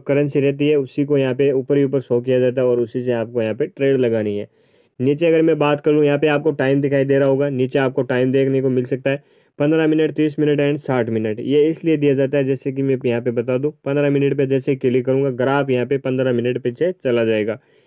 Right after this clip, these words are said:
इससे क्या होता है कि हमें ग्राफ की लेंथ का पता चल जाता है कि ग्राफ अप जाएगा या डाउन जाएगा। आप जब तीस मिनट पे क्लिक करेंगे तो आपको यही पता चलेगा, यहाँ पे ये बैक जाएगा।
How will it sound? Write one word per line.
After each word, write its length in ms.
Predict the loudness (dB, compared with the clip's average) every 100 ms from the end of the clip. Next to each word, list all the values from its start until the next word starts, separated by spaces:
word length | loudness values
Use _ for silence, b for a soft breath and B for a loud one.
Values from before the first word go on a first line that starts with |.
| b b
इससे 240 | -2 0
क्या 120 | 2
होता 220 | 0 0 0
है 100 | 0
कि 80 |
हमें 240 | 0 0 0
ग्राफ 260 | 0 0 -2
की 80 | 0
लेंथ 260 | 0 -2
का 220 | -4 -6 -6 _
पता 220 | -4 -4
चल 200 | -2 -2
जाता 240 | 0 -2 -2
है 140 | -6 _ b b b
कि 100 | -2
ग्राफ 340 | 2 2 0
अप 220 | -2 -4 -2
जाएगा 300 | 0 2 0
या 180 | 0 0
डाउन 260 | 0 0
जाएगा। 380 | 0 0 -2 -4 -10 b b b -4
आप 200 | -2 0
जब 160 | -2
तीस 280 | 0 -2 0
मिनट 240 | 0 0
पे 80 | 0
क्लिक 260 | 0 0 2
करेंगे 280 | 0 0 0
तो 80 |
आपको 340 | 0 -2 0 0
यही 220 | 2 2
पता 220 | 0 -4 -2
चलेगा, 400 | 0 -2 -4 -10 _ -8
यहाँ 160 | -4 -2
पे 160 | -4 -6 -2
ये 140 | 0 2
बैक 220 | 4 2
जाएगा। 380 | 2 0 0